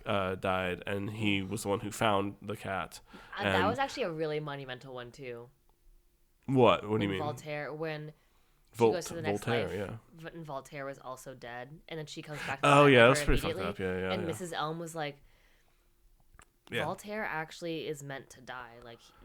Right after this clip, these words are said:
Speaker 2: this cat is not meant to live," and
Speaker 1: I-, it's, it's a, it's a little, it's a little too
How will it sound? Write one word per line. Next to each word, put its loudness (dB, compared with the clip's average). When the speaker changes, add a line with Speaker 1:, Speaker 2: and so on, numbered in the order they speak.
Speaker 2:
this -8
cat -10
is -12
not -10
meant -10
to -14
live," -8
and -14
Speaker 1:
I-, 0
it's, 8
it's 6
a, 10
it's 6
a 10
little, 12
it's 6
a 12
little 12
too 6